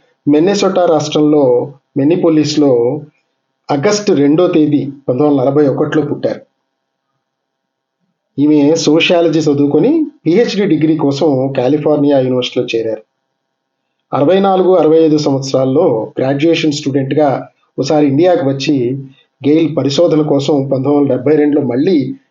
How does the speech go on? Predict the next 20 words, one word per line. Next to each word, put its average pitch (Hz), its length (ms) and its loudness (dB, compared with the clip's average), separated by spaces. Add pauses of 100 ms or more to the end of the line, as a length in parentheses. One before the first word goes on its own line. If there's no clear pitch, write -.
(120)
ఇండియాకు 135 360 -2
వచ్చారు. - 340 -8 (2250)
ఆమె 139 220 0
కేవలం 185 500 2
తన 165 200 0
పీహెచ్డీ 175 460 0
కోసం 143 540 0 (240)
సమాచారాన్ని 160 760 2
సేకరించడం 135 580 -2
మాత్రమే 123 380 0
కాక, 175 520 -2 (440)
భారత 160 360 0
సమాజంలో 160 840 2
ఉన్న 156 580 0 (180)
కులం 196 480 0
నిర్వహించే 147 600 0
పాత్రను 170 520 0
అర్థం 139 280 -2
చేసుకొని, 147 640 -2 (520)
ఇక్కడి 135 480 -2